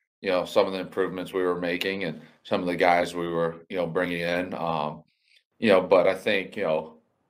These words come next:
there was more into it than just, um, you know, fr-, free agents in my decision. So,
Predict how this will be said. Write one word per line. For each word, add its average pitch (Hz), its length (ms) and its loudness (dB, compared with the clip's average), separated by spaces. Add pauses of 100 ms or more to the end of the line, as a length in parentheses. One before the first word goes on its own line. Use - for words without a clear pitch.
(140)
there 127 140 12
was 110 140 6
more 107 260 -4
into 98 260 -6
it 92 140 -2
than 90 120 -12
just, 90 320 -8 (160)
um, 87 480 -4 (1160)
you 98 140 -2
know, 78 240 -2 (920)
fr-, - 280 -14
free 95 300 4
agents 87 360 -2
in 87 100 -4
my 85 160 -4
decision. 85 480 -6
So, 80 420 0